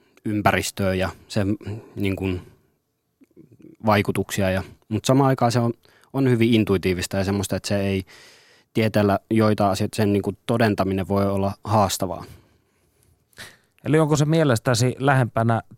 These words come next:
Speaker 2: taidetta tai elämisen taitoa, jotain tällaista?
Speaker 1: Just, mä näen kyllä sen enemmän semmoisena.
Speaker 2: No,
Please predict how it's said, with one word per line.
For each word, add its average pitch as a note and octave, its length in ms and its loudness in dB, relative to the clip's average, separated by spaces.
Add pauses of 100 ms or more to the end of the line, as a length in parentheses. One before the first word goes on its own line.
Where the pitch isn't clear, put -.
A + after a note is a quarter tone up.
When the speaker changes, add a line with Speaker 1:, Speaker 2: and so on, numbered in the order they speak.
(140)
Speaker 2:
taidetta A2 800 -2 (320)
tai A2+ 240 -2
elämisen A2+ 540 2
taitoa, F#2+ 580 0
jotain F#2+ 380 -6
tällaista? G2 460 -6
Speaker 1:
Just, C3+ 180 -6 (460)
mä C3 220 -4 (220)
näen A2+ 280 0
kyllä F#2 160 -8
sen G2+ 260 -2
enemmän G2 280 -2
semmoisena. F2 460 -8 (1900)
Speaker 2:
No, A3 260 4